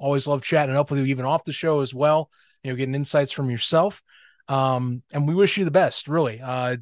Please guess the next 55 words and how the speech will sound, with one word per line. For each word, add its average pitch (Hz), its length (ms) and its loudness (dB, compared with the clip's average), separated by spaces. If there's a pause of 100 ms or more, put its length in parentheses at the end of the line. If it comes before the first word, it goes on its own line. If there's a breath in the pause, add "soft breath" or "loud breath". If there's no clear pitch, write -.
(160)
should 185 180 0
be, 156 320 2
should 175 160 0
be 156 80 4
awesome. 156 260 2
I 196 100 2
can't 233 200 2
wait 190 100 4
to 170 80 -8
meet 175 100 -4
you 156 80 -6
in 131 80 -8
person, 208 360 0
by 131 180 0
the 123 80 -8
way. 120 300 -6 (200 soft breath)
That's 180 220 0
gonna 175 160 0
be 143 140 -4
nice 135 260 -2
to 147 100 -6
get, 131 160 -6
shake 147 300 -2
your 135 80 -6
hand 135 300 -2
and 120 80 -10
say 127 160 -2
hi. 127 400 -2 (400)
You 135 60 -2
know, 123 280 -4
get 147 140 -4
to 139 80 -4
meet 143 140 0
a - 20 0
few 151 180 -2
people 135 280 -2
on 127 60 -2
the 123 60 -6
Cobras 135 400 0
I've 131 80 0
been 123 120 -6
wanting 123 240 -6
to, 113 200 -6 (480)
you 156 140 2
know, 135 100 4
get 147 240 0
to, 131 340 2 (280)
get 170 140 0
to 143 60 -16
talk 175 280 2
to 151 60 -2
you 127 100 0
for 127 180 -6
a 110 40 -6
second. 117 380 -6